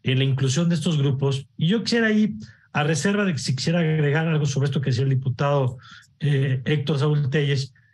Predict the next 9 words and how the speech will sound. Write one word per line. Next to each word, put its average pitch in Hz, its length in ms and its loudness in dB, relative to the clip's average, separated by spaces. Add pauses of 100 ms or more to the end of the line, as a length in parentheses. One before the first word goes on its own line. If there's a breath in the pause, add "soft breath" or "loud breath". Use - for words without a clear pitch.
(420 soft breath)
¿cómo 277 280 0
incorporar 196 680 0
a 202 120 0
estos 196 420 0
grupos 156 640 0 (300)
en 160 180 2
ese 208 240 0
proceso 156 500 -2
legislativo 131 800 0